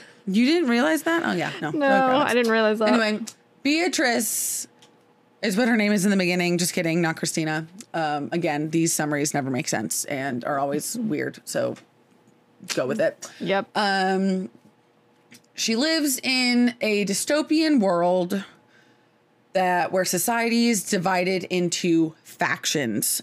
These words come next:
Speaker 1: and each faction is, like,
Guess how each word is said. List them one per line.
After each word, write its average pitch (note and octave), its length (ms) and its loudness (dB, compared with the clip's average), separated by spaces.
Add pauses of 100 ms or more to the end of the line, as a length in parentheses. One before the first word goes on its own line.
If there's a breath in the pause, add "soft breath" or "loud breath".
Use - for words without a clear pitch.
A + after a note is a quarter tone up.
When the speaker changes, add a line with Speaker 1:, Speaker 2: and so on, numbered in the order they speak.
Speaker 1:
and E3+ 320 0
each G3 280 -2
faction F#3+ 760 0
is, D#3+ 360 -2
like, D3 460 -4